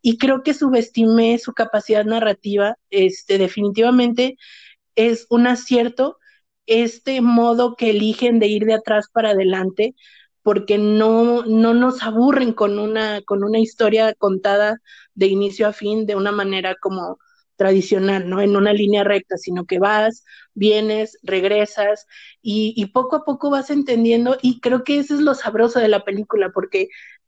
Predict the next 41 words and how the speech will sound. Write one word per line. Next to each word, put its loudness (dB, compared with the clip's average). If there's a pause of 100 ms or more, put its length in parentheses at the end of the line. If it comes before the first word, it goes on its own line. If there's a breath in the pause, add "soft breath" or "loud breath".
(140)
empiezas, 2
eh, -6
viendo 2
escenas 0
que -2
son 0
actuales, 0
y -2
luego 0
te -6
regresas, 0 (380 loud breath)
y 2
luego 4
vas -2
y -2
vienes, -2
y 0
entiendes 2
con -2
cada 2
escena -2 (520 soft breath)
que, 2 (320)
qué 0
es 4
lo, 0
qué 0
es 0
lo 0
que -8
está -4
pasando, -2
y 0
por -4
qué 0
él 2
está -2
sufriendo 0
tanto, -4
y -4
por -8
qué -2